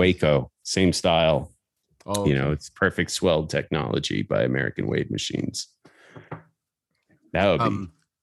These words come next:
Speaker 2: but they would still, they won't change the format to the,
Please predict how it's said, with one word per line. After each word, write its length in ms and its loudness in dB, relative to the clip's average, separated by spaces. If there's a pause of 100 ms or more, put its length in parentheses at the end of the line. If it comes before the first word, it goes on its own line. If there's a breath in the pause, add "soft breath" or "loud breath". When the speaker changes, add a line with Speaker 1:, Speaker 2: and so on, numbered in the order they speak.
(240)
Speaker 2:
but 160 0
they 160 2
would 160 0
still, 300 0
they 160 0
won't 260 -2
change 320 -4
the 100 -8
format 560 -6
to 120 -10
the, 200 -10